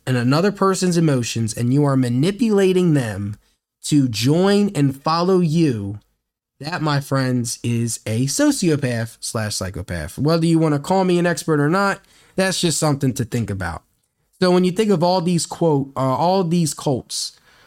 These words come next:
look at the social psychology aspect of it and how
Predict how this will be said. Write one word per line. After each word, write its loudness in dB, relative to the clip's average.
look 0
at -4
the -2
social 0
psychology -2
aspect -6
of -2
it -4
and -6
how 0